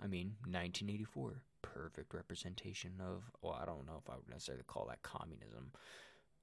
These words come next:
Uh, it's a perfect representation of where the United States is going, though.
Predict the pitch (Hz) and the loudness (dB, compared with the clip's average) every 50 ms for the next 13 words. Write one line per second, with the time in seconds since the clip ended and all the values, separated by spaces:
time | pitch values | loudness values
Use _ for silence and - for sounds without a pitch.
0 | - - - 87 87 85 80 - - - - 120 120 123 123 113 - 123 117 131 | -6 2 6 8 8 8 6 4 0 8 10 10 10 10 8 10 10 12 12 12
1 | 113 120 117 - 127 131 123 135 123 113 117 123 123 123 123 127 127 131 131 135 | 12 12 10 12 12 12 12 10 10 12 12 12 12 12 12 12 12 12 12 12
2 | 135 - 147 165 180 175 135 117 120 110 107 107 104 101 101 101 101 | 12 12 12 12 12 12 12 12 12 12 12 12 12 10 10 10 8